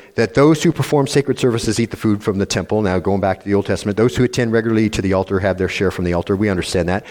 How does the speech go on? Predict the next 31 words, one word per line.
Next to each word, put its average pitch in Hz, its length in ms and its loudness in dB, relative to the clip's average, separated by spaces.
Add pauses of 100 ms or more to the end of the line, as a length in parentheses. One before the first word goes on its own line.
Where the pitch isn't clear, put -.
(320)
Verse 143 160 2
fourteen, 127 300 0
"So 127 140 0
also 143 340 2
the 143 60 4
Lord 131 240 2
directed 117 360 0
those 117 180 2
who 110 120 -2
proclaim 117 300 -2
the 107 60 0
gospel 95 360 -2
to 95 80 0
get 95 100 -2
their 92 100 -4
living 95 220 2
from 147 220 0
the 127 80 0
gospel." 98 420 0 (320)
Verse 160 160 2
fifteen, 127 360 0
"But 117 200 0
I 110 120 2
have 104 260 -2
used 147 200 4
none 170 260 4
of 151 100 0
these 120 240 0
things," 107 280 0
Paul 107 200 2
says, 110 260 0